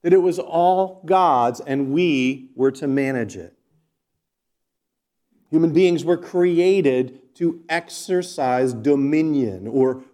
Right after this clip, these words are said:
rule over creation under God.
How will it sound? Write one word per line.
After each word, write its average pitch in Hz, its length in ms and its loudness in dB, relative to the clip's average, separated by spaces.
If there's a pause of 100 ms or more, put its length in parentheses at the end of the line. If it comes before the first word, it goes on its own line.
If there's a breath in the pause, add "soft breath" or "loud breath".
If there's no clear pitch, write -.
rule 143 880 2 (180 loud breath)
over 170 460 4
creation 143 1000 -2 (600)
under 139 760 0 (240)
God. 160 380 -6